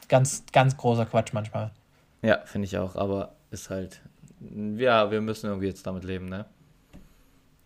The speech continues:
Speaker 2: Genauso wie man,
Speaker 1: <laughs>
Speaker 2: äh,
Speaker 1: Ja.
Speaker 2: äh, mit dem Samstagabend leben muss. Als Werder
Speaker 1: Aus
Speaker 2: Bremen
Speaker 1: deiner
Speaker 2: gegen
Speaker 1: Sicht
Speaker 2: den ersten
Speaker 1: herrlich.
Speaker 2: F C Köln gespielt hat.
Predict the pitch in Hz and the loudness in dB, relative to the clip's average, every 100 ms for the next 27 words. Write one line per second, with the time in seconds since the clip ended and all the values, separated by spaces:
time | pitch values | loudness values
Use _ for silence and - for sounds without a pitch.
0 | _ _ 104 95 95 98 - 98 98 - | _ _ -6 -4 -2 0 0 0 -2 0
1 | 101 98 95 - 98 95 - 101 104 104 | 0 2 0 0 -2 -2 -4 -2 -2 0
2 | 104 101 117 107 95 95 104 127 _ _ | 0 2 0 -2 -6 -4 -6 -6 _ _
3 | _ _ _ _ _ _ _ _ - 110 | _ _ _ _ _ _ _ _ -8 -6
4 | - - _ _ _ 113 110 113 104 - | -8 -16 _ _ _ 2 4 4 2 4
5 | 123 147 139 135 - - - - - - | 8 8 8 4 2 -6 -14 -20 -20 -20
6 | _ - 117 113 101 101 117 120 - 95 | _ 0 4 4 2 -2 -4 -4 -8 -12
7 | 104 87 | -12 -12